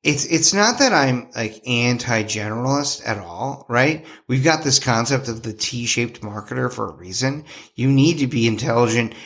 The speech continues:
and you need to have a broad set of skills as it relates to the general discipline, but you also need the stem of the tree in the T. You need that one area in which you specialize.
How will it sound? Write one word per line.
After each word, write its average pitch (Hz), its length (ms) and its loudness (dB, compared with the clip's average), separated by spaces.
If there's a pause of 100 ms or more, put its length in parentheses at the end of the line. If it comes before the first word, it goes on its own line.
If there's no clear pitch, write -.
(120)
and 120 120 2
you 120 140 4
need 160 140 4
to 165 60 4
have 131 120 4
a 117 60 2
broad 117 400 2
set 120 140 0
of 113 60 -2
skills 117 400 0
as 110 200 -6
it 113 60 -4
relates 113 480 -2
to 113 120 -6
the 110 140 -6
general 117 520 -2
discipline, 156 680 -2 (160)
but 151 180 2
you 151 200 -2
also 151 480 4
need 117 680 0
the 117 140 -6
stem 131 520 4
of 117 320 -4
the 117 120 -2
tree 113 600 -6
in 104 140 -8
the 101 100 -10
T. - 460 -8 (320)
You 120 180 -2
need 135 420 2
that 120 360 4
one 117 720 -2 (580)
area 139 580 2
in 117 240 -4
which 117 280 -4
you 110 120 -8
specialize. - 1000 -4